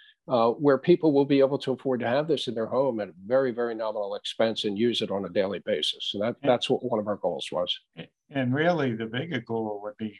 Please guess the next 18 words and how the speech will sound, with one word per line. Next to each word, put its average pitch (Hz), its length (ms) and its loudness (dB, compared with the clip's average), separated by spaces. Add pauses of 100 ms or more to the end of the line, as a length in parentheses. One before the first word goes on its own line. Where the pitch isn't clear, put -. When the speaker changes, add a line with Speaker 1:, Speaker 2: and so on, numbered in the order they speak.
(120)
Speaker 2:
potentially 117 680 -4
to 104 280 -10
avoid 107 380 -6 (260)
medication 110 760 -6
and 101 120 -12
addiction 120 540 -6
and 101 260 -10
use 110 200 -4
a 104 80 -6
holistic 110 540 -8
approach 123 520 -8
to 104 180 -14
fixing 120 400 -8
what 104 180 -12
the 107 80 -8
real 113 200 -2
Speaker 1:
A-, - 60 -4
Speaker 2:
problem 123 520 0